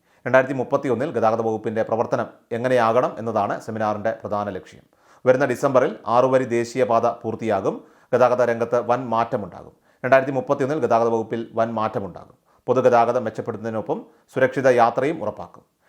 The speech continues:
ഡ്രൈവിംഗ് പരീക്ഷ പരിശോധിക്കുന്ന ഉദ്യോഗസ്ഥർക്കെല്ലാം ടാബ് നൽകും. പരീക്ഷ കഴിഞ്ഞ് വിജയികളാകുന്നവർക്ക് അപ്പോൾ തന്നെ ഡിജിറ്റൽ ഡ്രൈവിംഗ് ലൈസൻസ് നൽകും. ഓഫീസിൽ ചെന്നുള്ള കാലതാമസം ഇതോടെ ഒഴിവാകും.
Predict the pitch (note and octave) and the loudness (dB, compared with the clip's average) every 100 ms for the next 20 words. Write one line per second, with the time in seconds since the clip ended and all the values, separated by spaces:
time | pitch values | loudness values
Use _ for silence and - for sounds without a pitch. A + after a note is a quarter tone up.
0 | _ - B2+ C3 C#3+ A#2 A#2+ - C3 F3 | _ 2 2 2 -2 -2 -2 -2 -4 -4
1 | - A2+ G#2+ A2+ A2+ A#2 G#2+ A#2 A#2+ A#2 | -6 -6 -4 -6 -6 -6 -4 -2 -2 -4
2 | A2+ A2+ A2 A2+ - - G#2+ A#2 G2 - | -6 -4 -2 -2 -4 0 0 0 -4 -12
3 | - _ _ _ _ _ B2 A#2+ A2+ B2+ | -20 _ _ _ _ _ -2 -2 0 0
4 | A2+ A#2 C3 A2+ A#2 A2+ A2 G#2+ G#2+ - | 2 0 -4 -2 0 2 2 0 -4 -6
5 | F#3+ - _ A2+ A#2 B2 A#2+ A2+ A#2 A#2+ | -8 -10 _ -2 0 2 2 0 -2 -4
6 | A2+ C3 C3+ A2+ G#2+ A2 A#2 G#2+ G#2 A2 | -8 -4 -4 -4 -4 -4 -4 -6 -6 -10
7 | D3+ G#2+ - - _ _ _ _ C3 B2+ | -12 -14 -16 -20 _ _ _ _ 0 0
8 | C3+ C3+ B2 A#2+ A#2 A#2+ - A#2 A2+ A#2 | 0 -2 -2 0 2 0 2 2 2 2
9 | A#2 A2+ - A2+ G#2+ G#2+ - G#2 F2+ D#2+ | 0 -6 -6 -2 0 -2 -2 -8 -8 -12
10 | - | -14